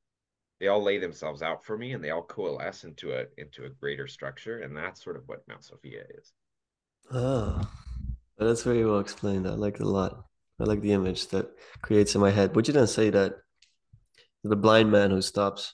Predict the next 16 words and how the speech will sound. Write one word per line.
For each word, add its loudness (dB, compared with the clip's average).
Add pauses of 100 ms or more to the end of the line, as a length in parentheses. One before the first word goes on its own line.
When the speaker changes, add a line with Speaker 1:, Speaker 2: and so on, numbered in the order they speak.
(140)
Speaker 2:
who, -2
who -4
can't 4
see 2
anymore, 0 (1500)
in 2
terms 4
of 2
ideas 6
and, -2
and -2
using 2
it -4
and -2
applying 0
it -4